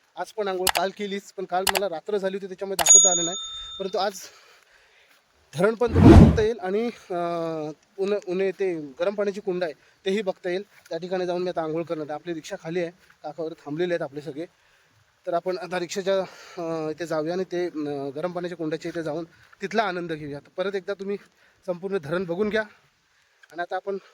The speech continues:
निघणार आहोत गरम पाण्याच्या धरणाच्या, ग-, गरम पाण्याच्या कुंडाजवळ आणि हे संपूर्ण धरण. एकदा संपूर्ण गोल फिरवतो कॅमेरा मी, संपूर्ण पालीचा नजारा बघा, पाटी सुधागड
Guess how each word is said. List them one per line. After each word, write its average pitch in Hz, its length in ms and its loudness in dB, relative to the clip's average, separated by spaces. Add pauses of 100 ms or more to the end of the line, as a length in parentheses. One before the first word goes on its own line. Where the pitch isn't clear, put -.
(140)
निघणार 180 340 -6
आहोत 202 200 -8 (640)
गरम 185 120 -10
पाण्याच्या 180 380 -8
धरणाच्या, 147 440 -12
ग-, 151 280 -6
गरम 180 140 -4
पाण्याच्या 185 400 -8
कुंडाजवळ 165 480 -8 (460)
आणि 156 100 -10
हे 170 80 -8
संपूर्ण 175 760 -8
धरण. 143 200 -14 (760)
एकदा 156 180 -10
संपूर्ण 202 500 -8
गोल 190 240 -4
फिरवतो 190 340 -4
कॅमेरा 185 320 -4
मी, 214 140 -4 (580)
संपूर्ण 202 720 -6
पालीचा 170 400 -6
नजारा 151 280 -8
बघा, 131 180 -12 (600)
पाटी 185 280 -10
सुधागड 170 640 -8